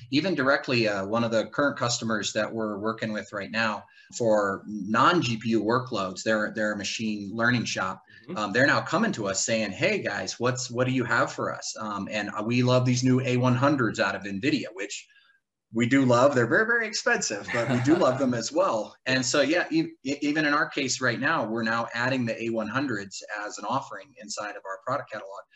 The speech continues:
Speaker 1: because the, the, the machine learning, I mean, it's a funny thing, actually. One of the, one of the machine learning guys, they, they told me, like, you actually, in some cases, you can't get it off of the public cloud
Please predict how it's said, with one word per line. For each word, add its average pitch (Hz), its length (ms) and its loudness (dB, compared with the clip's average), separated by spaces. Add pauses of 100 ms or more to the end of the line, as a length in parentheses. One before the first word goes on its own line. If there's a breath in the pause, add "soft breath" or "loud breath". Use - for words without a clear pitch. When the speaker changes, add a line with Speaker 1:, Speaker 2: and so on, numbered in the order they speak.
(260 loud breath)
Speaker 1:
because 113 380 0
the, 113 220 -2 (120)
the, 107 280 4
the 110 100 -4
machine 127 300 0
learning, 131 240 2 (240 loud breath)
I - 40 -2
mean, 160 120 4
it's 131 120 -2
a 135 60 -4
funny 160 240 0
thing, 156 240 -2
actually. 113 300 -4
One 143 160 4
of 147 80 -2
the, 120 220 2
one 123 140 -2
of 127 60 0
the 110 240 -2
machine 123 260 -6
learning 120 220 -2
guys, 107 220 -4
they, 113 240 -8
they 127 100 -2
told 139 220 4
me, 131 40 2
like, 113 220 -2 (320 soft breath)
you 131 140 4
actually, 147 340 0
in 123 80 -6
some 156 160 0
cases, 165 320 -2
you 127 60 -4
can't 156 380 -4
get 143 180 2
it 185 100 0
off 120 240 0
of 120 100 -8
the 113 120 -6
public 113 340 -4
cloud 117 400 -4